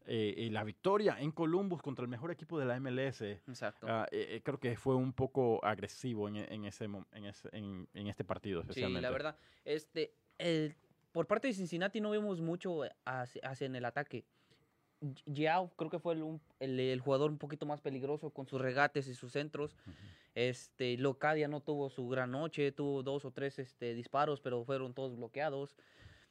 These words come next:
Speaker 2: Este, Amaya creo que es del, ha sido de los partidos que me-, lo menos participativo ha estado en, con el equipo,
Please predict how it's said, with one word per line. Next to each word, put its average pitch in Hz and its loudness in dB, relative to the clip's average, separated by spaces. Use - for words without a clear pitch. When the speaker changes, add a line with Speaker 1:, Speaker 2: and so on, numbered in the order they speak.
Speaker 2:
Este, 120 0
Amaya 151 2
creo 160 0
que 165 2
es 160 2
del, 156 0
ha 147 0
sido 165 0
de 156 2
los 131 -4
partidos 147 0
que 127 2
me-, 135 -2
lo 139 2
menos 156 -2
participativo 147 -2
ha 147 4
estado 151 0
en, 135 -6
con 127 -2
el 127 0
equipo, 160 -4